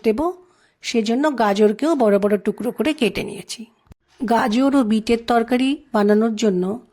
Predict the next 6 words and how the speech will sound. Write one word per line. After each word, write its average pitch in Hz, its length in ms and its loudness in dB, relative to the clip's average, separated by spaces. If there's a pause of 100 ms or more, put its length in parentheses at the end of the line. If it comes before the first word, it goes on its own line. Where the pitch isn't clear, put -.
(440)
গ্যাসে 214 360 2
কড়াইয়ে 214 520 2
আমি 208 200 0 (340)
সর্ষের 240 520 -2
তেল 165 240 -4
নিয়েছি। - 400 -10